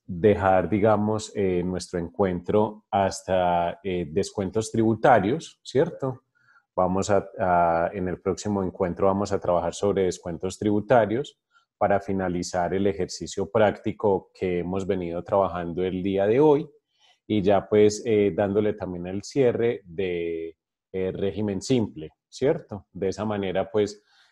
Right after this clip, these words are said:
eh, tra-, eh, también tratar de compilar las inquietudes que nuestros asociados, eh, nos han dejado en el chat de preguntas y respuestas y que se han venido también, eh, solucionando a lo largo del encuentro.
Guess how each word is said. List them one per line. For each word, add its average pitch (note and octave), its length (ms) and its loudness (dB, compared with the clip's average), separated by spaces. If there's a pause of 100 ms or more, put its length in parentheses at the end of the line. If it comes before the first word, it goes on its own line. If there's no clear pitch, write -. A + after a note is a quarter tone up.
(120)
eh, G2+ 680 4 (520)
tra-, A#2 320 6
eh, A2 200 4
también G2 300 0
tratar A2 380 2
de G#2+ 160 4
compilar F#2 540 -2
las G2 180 0
inquietudes F#2 680 -4
que - 120 -6
nuestros F2+ 360 -6
asociados, F#2 960 0 (340)
eh, F#2+ 200 0
nos F#2 240 -6
han F2+ 120 -6
dejado G#2 640 2
en F#2 200 -6
el F2 180 -10
chat F#2 440 -2 (200)
de G2+ 640 -2
preguntas F#2 580 -12
y A2 60 -6
respuestas D3+ 880 -4 (260)
y B2+ 140 -2
que B2+ 160 0
se A2+ 140 -6
han G2+ 100 -4
venido A2+ 320 -2
también, F2+ 720 -8
eh, G2+ 320 -2
solucionando F#2 1000 -6
a F#2+ 80 -4
lo F2 140 -4
largo E2 320 -4
del F2 160 -2
encuentro. E2 640 -6